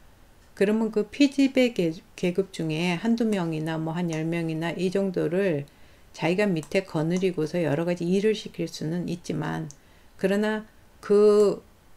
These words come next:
거느리고 일을 시키는 그 사람들이 같이 지배계급화하지는 않는 시기라고 볼 수가 있습니다. 그래서 이렇게 처음으로 권력이 나타난,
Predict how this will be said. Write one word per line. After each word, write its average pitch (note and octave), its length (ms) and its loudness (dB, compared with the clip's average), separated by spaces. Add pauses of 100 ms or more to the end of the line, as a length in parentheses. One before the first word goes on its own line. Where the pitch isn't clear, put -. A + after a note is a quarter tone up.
(260)
거느리고 G#3 480 2
일을 F3+ 320 2
시키는 F#3 540 -4
그 D#3+ 260 0
사람들이 G3+ 800 0 (320)
같이 B3+ 640 -2 (320)
지배계급화하지는 G3+ 1600 0
않는 E3+ 420 -2
시기라고 D#3 1040 -8
볼 E3+ 160 -6
수가 F3+ 380 -8
있습니다. D#3+ 640 -10 (800)
그래서 A3 460 0 (320)
이렇게 F#3 220 -2
처음으로 A3+ 500 2
권력이 F3+ 540 -2
나타난, E3+ 840 -4